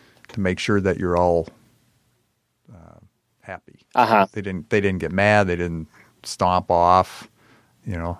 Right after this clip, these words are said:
Speaker 1: they just stood there as professionals, um, and suffered through it. And then, <laughs> and then it would fail again, and they just <laughs> smile and laugh.
Speaker 2: Uh-huh.
Speaker 1: And then, uh, then the, the thing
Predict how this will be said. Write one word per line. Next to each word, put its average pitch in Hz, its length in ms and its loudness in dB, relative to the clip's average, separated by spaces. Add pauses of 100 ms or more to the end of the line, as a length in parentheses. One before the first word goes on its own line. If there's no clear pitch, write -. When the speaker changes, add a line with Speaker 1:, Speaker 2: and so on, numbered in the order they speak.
Speaker 1:
they 95 120 -4
just 95 200 -4
stood 101 260 -8
there 95 160 0 (140)
as 87 140 -6
professionals, 92 920 -2 (540)
um, 90 280 -8 (680)
and 90 480 0
suffered 92 480 -2
through 131 280 4
it. - 320 -2 (120)
And 90 240 -4
then, 90 240 -4
<laughs> - 60 -6
and 123 100 4
then 98 140 4
it - 100 -2
would 95 160 -2
fail 113 300 2
again, 120 600 2 (280)
and 92 120 -6
they 92 100 -6
just - 340 -6 (200)
<laughs> - 140 -20
smile 104 920 0
and 90 100 -4
laugh. 113 540 0 (100)
Speaker 2:
Uh-huh. 110 380 2
Speaker 1:
And 95 160 -6
then, 92 320 -2
uh, 87 200 -2 (500)
then 92 200 -2
the, 78 80 -10
the 101 180 -8
thing 110 240 0